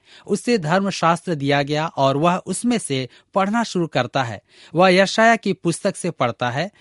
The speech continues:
और उन दिनों में बाइबल अध्यायों और पदों में नहीं बांटा गया था। अगर बांटा गया होता तो वह यशाया इकसठ अध्याय का एक या दो पद में से पढ़ता। यहाँ ध्यान देना महत्वपूर्ण है कि उसने पढ़ना कहाँ पर समाप्त किया।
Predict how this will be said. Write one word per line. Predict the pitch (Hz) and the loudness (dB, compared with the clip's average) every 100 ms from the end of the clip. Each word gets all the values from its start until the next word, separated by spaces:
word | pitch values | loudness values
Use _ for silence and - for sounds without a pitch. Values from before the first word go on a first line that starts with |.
| - - | -12 2
और | 151 165 | 4 4
उन | 214 254 | 0 0
दिनों | 226 175 151 | 2 2 2
में | 139 170 233 | 2 -2 -4
बाइबल | 120 139 175 196 196 | -2 0 2 0 -2
अध्यायों | 147 127 131 147 160 | -4 -4 -4 -2 -2
और | 139 135 | -4 -6
पदों | - 151 160 | -4 -2 -2
में | 131 127 - _ 135 | -2 -6 -10 _ -8
नहीं | 143 156 | -4 -4
बांटा | 175 131 135 127 | -2 -2 -2 -4
गया | 117 113 | -4 -6
था। | - 98 _ _ _ _ 135 | -8 -12 _ _ _ _ -2
अगर | 151 170 | 2 2
बांटा | 123 135 156 214 | 2 -2 0 0
गया | 151 | 0
होता | 113 117 117 120 165 - _ | -2 -4 -2 -4 -4 -14 _
तो | 175 | 2
वह | 170 180 | 4 4
यशाया | 170 160 - 170 170 | 2 0 2 2 2
इकसठ | 156 - 175 151 | -2 -6 -6 -4
अध्याय | 139 127 143 147 | -6 -4 -4 -2
का | - 131 127 _ - | -2 -6 -6 _ -2
एक | 170 190 170 | 0 0 0
या | 139 | -2
दो | 113 185 | 0 0
पद | - 151 | 2 0
में | 143 139 | 0 -4
से | - | -6
पढ़ता। | 120 117 113 117 101 _ _ _ _ | -8 -8 -8 -10 -10 _ _ _ _
यहाँ | 143 170 240 | -2 2 2
ध्यान | 190 156 196 | 2 0 0
देना | 190 190 185 | 0 -2 0
महत्वपूर्ण | 156 139 - 147 185 160 | -2 -4 -8 -4 -2 0
है | 120 131 | -2 -4
कि | 156 185 | -4 -6
उसने | - 196 - 196 | -4 -8 -6 -8
पढ़ना | - 165 160 165 165 | -2 -2 0 0 -2
कहाँ | - 147 190 - | -2 -2 -4 -4
पर | 180 | -8
समाप्त | - 131 131 131 _ | -6 -4 -2 -4 _
किया। | 120 110 | -12 -12